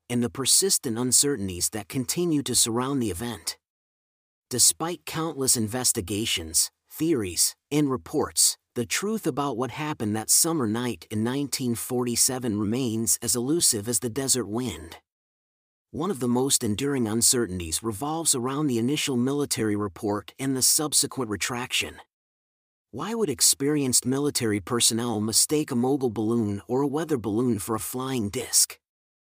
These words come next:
And why the swift and complete reversal? These questions continue to fuel speculations about a potential cover-up. Then there's the puzzle of the debris.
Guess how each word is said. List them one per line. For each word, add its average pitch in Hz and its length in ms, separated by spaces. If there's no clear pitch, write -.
And 123 240
why 175 200
the 165 120
swift 160 520
and 113 180
complete 131 480
reversal? 113 720
These 190 240
questions 110 600
continue 175 540
to 117 80
fuel 151 340
speculations 117 840
about 120 300
a 113 40
potential 156 560
cover-up. 110 600
Then 170 280
there's 151 240
the 113 100
puzzle 135 480
of 101 120
the 110 80
debris. 101 680